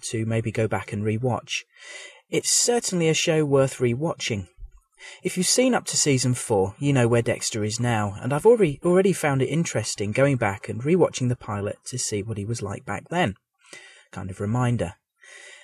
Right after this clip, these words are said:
But it's a show that's really worth getting stuck into. Right from the off, for me it was clearly a very different kind of show with an anti-hero that does some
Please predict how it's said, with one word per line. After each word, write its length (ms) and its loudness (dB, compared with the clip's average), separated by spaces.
But 100 2
it's 140 2
a 40 4
show 220 2
that's 200 4
really 260 6
worth 240 6
getting 240 -2
stuck 320 -2
into. 400 -2
Right 240 0
from 180 -2
the 140 4
off, 380 -4
for 200 -6
me 220 2
it 100 0
was 220 -4
clearly 360 8
a 80 6
very 200 6
different 360 -2
kind 240 -2
of 80 -4
show 340 0
with 200 -4
an 80 -2
anti-hero 800 0
that 260 -6
does 160 -6
some 320 -4